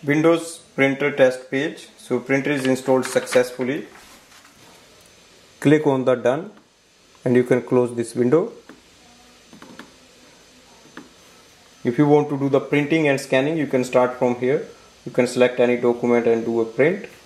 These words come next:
For scanning, you can go to the Phantom Scan app that is on our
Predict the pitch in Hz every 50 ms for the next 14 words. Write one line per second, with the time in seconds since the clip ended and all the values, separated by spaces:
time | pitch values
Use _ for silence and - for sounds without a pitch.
0 | - - - - - - - - - - - - 156 156 - - 165 170 180 185
1 | 180 156 147 - 151 147 147 143 139 143 131 131 123 135 131 135 131 135 - -
2 | 131 131 131 - 143 143 139 135 - - 139 127 123 123 123 127 139 160 160 -
3 | - _ - 139 131 123 - 135 123 117 - - - - _ - - - _ _
4 | _ _ _ - - 131 120 120 120 113 117 120 117